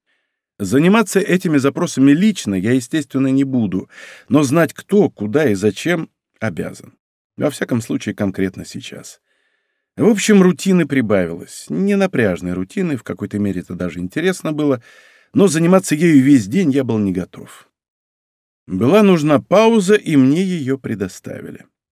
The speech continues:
«Господин», — поклонился зашедший в кабинет Каджу, — «прибыла чета Сакураев и просит о встрече с вами». «Хм», — посмотрел я на него.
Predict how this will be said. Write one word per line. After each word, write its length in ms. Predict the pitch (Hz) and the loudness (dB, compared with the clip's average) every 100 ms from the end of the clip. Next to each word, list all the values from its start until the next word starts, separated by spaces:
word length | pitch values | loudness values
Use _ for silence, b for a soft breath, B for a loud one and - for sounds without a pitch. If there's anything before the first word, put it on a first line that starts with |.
| _ _ _ _ _ _ _ _ - | _ _ _ _ _ _ _ _ -12
«Господин», — 760 | 80 120 - 147 170 180 95 _ _ _ - | -4 -4 0 0 2 2 0 _ _ _ -6
поклонился 540 | 110 110 120 180 - | -2 2 2 2 0
зашедший 460 | 117 117 147 143 139 | 0 0 0 0 -2
в 60 | - | -2
кабинет 360 | 110 110 107 | -2 -2 -2
Каджу, — 440 | - 90 62 58 - _ _ _ _ _ _ | -6 -10 -12 -18 -20 _ _ _ _ _ _
«прибыла 420 | - 123 135 185 190 | 0 2 4 2 2
чета 280 | 165 185 | 2 0
Сакураев 580 | 165 156 165 185 165 131 | 0 -2 0 2 2 0
и 60 | 95 | -2
просит 360 | 123 131 135 - | -4 -4 -4 -4
о 100 | 123 | -6
встрече 420 | - 127 117 113 | -2 -2 -2 -4
с 100 | - | 0
вами». 380 | 135 90 - _ _ _ _ _ _ _ _ _ _ _ 180 | 0 0 -6 _ _ _ _ _ _ _ _ _ _ _ -4
«Хм», — 380 | 107 80 - - | -4 -4 -10 -12
посмотрел 440 | 98 104 95 95 | -8 -6 -4 -4
я 120 | 95 | -2
на 80 | 90 | -4
него. 320 | 87 82 80 | -6 -10 -16